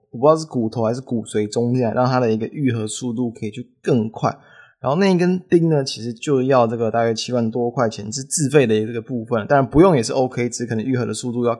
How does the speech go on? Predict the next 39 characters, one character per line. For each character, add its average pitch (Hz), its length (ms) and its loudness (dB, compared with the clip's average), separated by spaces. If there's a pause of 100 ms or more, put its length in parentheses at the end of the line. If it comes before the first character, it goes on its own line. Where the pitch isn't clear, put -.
更 110 260 0
久。 - 220 -6 (420)
然 143 80 2
后 156 60 4
所 156 120 0
以 139 40 2
呢， 127 60 0
就 156 100 0
是 165 60 0
那 175 80 -2
时 180 60 0
候 170 60 -2
就 170 100 -4
想 110 220 0
说， 120 140 0
诶， 170 140 2
其 147 180 -8
实 135 180 0 (360)
很 120 180 -2
多 180 180 4
的 165 120 6
一 147 80 2
些 160 140 -2
这 156 100 -2
种 123 120 2
比 - 80 -8
较 127 200 2 (180)
精 151 340 0
密 131 200 4
的， 101 160 -6
就 123 120 -12
是 123 120 -8
或 131 120 -2
者 117 60 2
是 113 160 -6
这 123 80 -2
种 113 140 0
比 - 80 -18
较 120 220 2